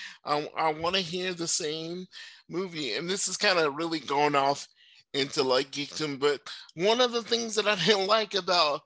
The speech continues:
Bad Boys two is they didn't have the original, it wasn't the original score. It wasn't the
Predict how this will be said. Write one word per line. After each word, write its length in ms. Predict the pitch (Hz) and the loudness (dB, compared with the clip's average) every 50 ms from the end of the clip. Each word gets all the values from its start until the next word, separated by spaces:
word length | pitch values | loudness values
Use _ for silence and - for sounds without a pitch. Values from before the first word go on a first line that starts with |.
| _ _ _ _ _ _ _ _ | _ _ _ _ _ _ _ _
Bad 360 | - 165 175 208 214 208 202 180 | 4 6 6 8 6 4 2 0
Boys 320 | 190 190 190 190 - - | -2 -4 -2 -2 -4 -4
two 300 | - 277 294 285 277 226 190 - - | -4 -2 -4 -4 -4 -6 -6 -4 2
is 440 | 165 190 175 170 165 175 - - - - _ _ _ _ _ _ _ _ _ _ 139 | 4 6 6 6 6 2 0 -4 -8 -10 _ _ _ _ _ _ _ _ _ _ _
they 140 | 147 196 233 | 0 0 2
didn't 220 | 262 277 269 220 | 2 2 2 4
have 480 | - 208 254 285 294 285 262 240 - - - - - - - - _ | 4 6 6 6 8 8 6 6 4 -2 -12 -18 -20 -20 -20 -12 _
the 160 | 226 233 233 | -2 0 0
original, 640 | 220 220 226 247 240 247 233 240 233 233 202 - - - - - - - - | 0 0 -2 -4 -4 0 4 6 6 6 4 2 -6 -16 -20 -20 -20 -10 -8
it 180 | 220 233 220 269 | -8 -6 -4 -4
wasn't 280 | 269 277 - 240 220 | -4 -4 -4 0 2
the 120 | 254 247 240 233 247 | 4 4 4 2 0
original 300 | 247 220 240 233 233 226 | -2 -2 0 0 0 0
score. 320 | - - - 330 330 285 | 0 -2 -2 -2 0 0
It 100 | 247 220 | 0 0
wasn't 280 | 202 214 214 - 190 180 | 0 0 -2 -2 -2 0
the 160 | 196 190 185 | 0 0 0